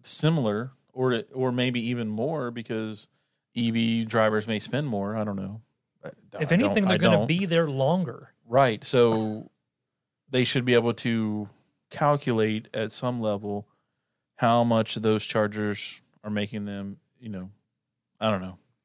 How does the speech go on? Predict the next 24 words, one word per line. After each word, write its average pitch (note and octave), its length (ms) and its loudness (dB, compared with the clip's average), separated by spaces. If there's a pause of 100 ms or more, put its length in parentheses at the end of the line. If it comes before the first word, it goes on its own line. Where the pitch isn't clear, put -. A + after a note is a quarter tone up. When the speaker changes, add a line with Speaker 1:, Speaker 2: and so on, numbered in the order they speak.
Speaker 2:
Yeah. F3 240 -2 (1300)
Speaker 1:
Yeah, G#2+ 120 0 (120)
that'd A2+ 140 0
be A2+ 140 0
interesting G#2 500 0
to - 100 -14
know. G2 280 -4 (340)
Um, G2 640 -4 (220)
you B2+ 120 -4
know, A2+ 120 0
and A#2 100 0
this B2+ 140 2
also A#2+ 260 2
says A#2 380 2
that, A2 160 -6
you G#2+ 100 -6
know, G#2+ 140 -2
there's G#2+ 160 0
a G2+ 60 -2
hundred B2 180 -2
and A2+ 100 -6
sixteen A2+ 340 -6
thousand G#2+ 440 -2
current, G#2+ 420 -8